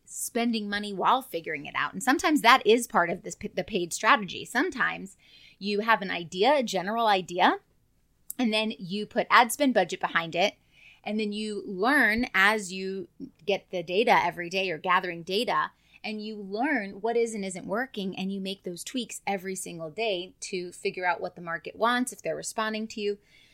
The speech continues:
So those first ninety days of running paid traffic are extremely critical because you have to be on top of every single variable and make those tweaks along the way. Whereas with organic, it's a little bit more forgiving.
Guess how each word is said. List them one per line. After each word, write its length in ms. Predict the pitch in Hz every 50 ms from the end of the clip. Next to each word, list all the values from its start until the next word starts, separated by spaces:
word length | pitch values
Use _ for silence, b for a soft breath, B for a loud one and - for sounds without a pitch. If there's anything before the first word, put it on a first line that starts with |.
| b b
So 340 | - - 214 202 202 -
those 380 | 180 170 202 208 240 277 262 -
first 400 | - - 208 190 202 202 - -
ninety 300 | 185 175 180 180 170 170
days 420 | 170 170 170 170 175 214 240 240 226 -
of 120 | 185 160
running 340 | 180 175 170 170 175 175 180 - _
paid 260 | - - 190 180 180
traffic 460 | - - - 180 196 - 226 226 226 - -
are 120 | 175 180
extremely 960 | - - - - - - - - 196 190 208 233 262 277 285 269 226 185 170
critical 540 | 165 - - 226 202 - - 156 156 180 - b b b b b b b
because 300 | 196 - 208 190 160 196
you 120 | 233 240
have 220 | 233 208 214 -
to 80 | - 180
be 180 | 196 185 175 -
on 120 | 175 175
top 300 | 165 - - 196 196 -
of 160 | 160 151 - - -
every 420 | - 208 202 185 196 208 214 208 214
single 520 | - - - 190 185 175 175 170 175 - -
variable 540 | 165 175 170 175 180 175 160 175 170 165 -
and 200 | - 175 175 180
make 200 | 180 185 185 _
those 220 | - 202 196 190 -
tweaks 340 | - - 175 175 165 - -
along 300 | 165 160 160 160 160 156
the 80 | 156
way. 260 | 156 160 147 165 160 _ b b b b b b b b
Whereas 420 | 185 180 170 170 170 170 - -
with 160 | 180 170 -
organic, 480 | 170 175 175 - 381 427 370 277 269 294
it's 100 | 277 -
a 60 | 269
little 240 | 285 311 349 359 320
bit 160 | 320 320 320
more 160 | 285 294 311
forgiving. 640 | 311 - 285 254 262 294 285 240 214 165 143 196